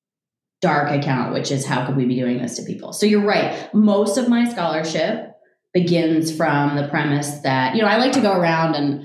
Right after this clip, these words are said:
hoist people by their own petard. That's kind of the <laughs> running theme in all of my work. You think this, well, then it must mean that as well. And I think that runs through all of my work.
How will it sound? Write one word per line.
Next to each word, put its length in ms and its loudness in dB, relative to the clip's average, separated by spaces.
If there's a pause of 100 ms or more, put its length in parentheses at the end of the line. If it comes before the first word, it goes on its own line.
(160)
hoist 240 2
people 280 2
by 100 0
their 180 0
own 200 0
petard. 440 -2
That's 160 -4
kind 220 0
of 80 0
the 100 2
<laughs> 0 -
running 420 4
theme 260 2
in 100 2
all 160 2
of 120 -2
my 140 0
work. 220 0
You 160 4
think 240 0
this, 240 0
well, 120 0
then 120 0
it 120 0
must 260 0
mean 220 4
that 380 0
as 200 -6
well. 360 0
And 120 0
I 100 -2
think 160 -2
that 240 2
runs 240 -4
through 100 -8
all 160 0
of 60 -2
my 160 -2
work. 260 -6